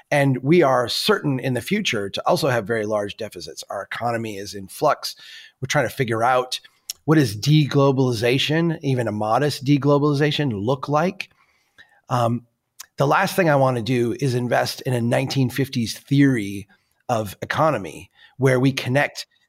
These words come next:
Saint Louis to Kansas City and see all this growth. We, we did that. We got all the returns off that. Another lane is only marginally going to provide us anything. What I would be inclined to do is say to my subjects in Missouri,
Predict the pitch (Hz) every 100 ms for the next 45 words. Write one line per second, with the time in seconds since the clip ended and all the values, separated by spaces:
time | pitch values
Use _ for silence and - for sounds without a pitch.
0 | - - - 143 147 156 147 127 - -
1 | 135 127 123 120 - 143 123 110 - 175
2 | 117 101 - 117 113 143 135 120 113 104
3 | - 156 131 151 160 135 185 - 90 92
4 | 135 135 131 127 - 131 139 139 135 127
5 | 147 135 117 107 107 95 - - 131 135
6 | 156 139 131 143 127 117 135 117 123 131
7 | 120 120 117 120 123 123 120 113 110 113
8 | 107 104 117 123 123 113 104 101 98 92
9 | - _ _ - - - 139 135 131 175
10 | 156 127 131 127 - 123 117 113 123 107
11 | - 131 110 107 - _ _ - 143 127
12 | 127 110 110 - - 160 117 92 - -
13 | - 123 117 110 175 151 98 92